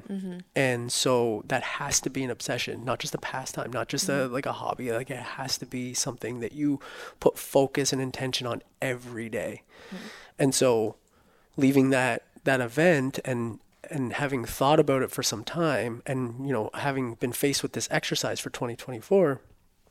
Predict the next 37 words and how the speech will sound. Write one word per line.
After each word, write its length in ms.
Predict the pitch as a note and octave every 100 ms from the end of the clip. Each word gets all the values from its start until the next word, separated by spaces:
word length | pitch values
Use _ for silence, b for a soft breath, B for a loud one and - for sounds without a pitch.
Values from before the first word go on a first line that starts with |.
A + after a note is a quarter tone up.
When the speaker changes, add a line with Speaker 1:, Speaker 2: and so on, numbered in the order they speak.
| _ _ _ _ _ - -
Speaker 2:
it 120 | D3
really 460 | C#3 C#3+ C3 A#2+ A2+ B B B B
allowed 260 | C#3 C3 C3
me 80 | B2+
the 100 | B2+
opportunity, 520 | A#2+ A#2+ C3 B2 A#2
well, 280 | A2 G#2 G#2+ - A#2 - - -
to 120 | C3+ _
choose 220 | - D3 C3+
the 100 | G2
word 360 | G#2+ F#2+ - - _
and 200 | G#3 D3 G2+
to 60 |
Speaker 1:
Mm-hmm. 60 | B2+
Speaker 2:
make 180 | C3 C3
it 60 |
a 40 | A2
theme 300 | - B2 B2
for 120 | G#2
the 100 | G2+
year. 360 | A#2 A#2+ A#2 - B B B B
But 120 | - D#3
also 180 | F3
in 80 | D#3+
that 160 | D3 -
time 340 | - D3+ D#3
since 220 | C3 B2+
the 120 | - G#2+
event, 280 | A#2 F3+
I've 140 | A#2+ A2+
really 180 | C#3 B2+
thought 240 | - C#3
about 180 | B2 G#2+
what 120 | C3
are 60 | C#3+
the 180 | C#3+ A#2+
things 800 | - - C#3 C3 A#2 A2 -